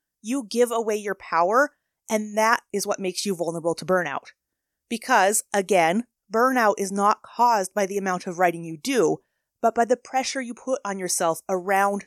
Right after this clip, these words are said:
that writing. When you reclaim your power and agency by recognizing your options,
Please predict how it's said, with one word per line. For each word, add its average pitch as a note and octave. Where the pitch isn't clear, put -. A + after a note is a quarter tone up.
that E3+
writing. D3+
When A3
you C#4
reclaim B3+
your C#4
power A3+
and A3+
agency A#3+
by G3
recognizing A3+
your C4
options, E3+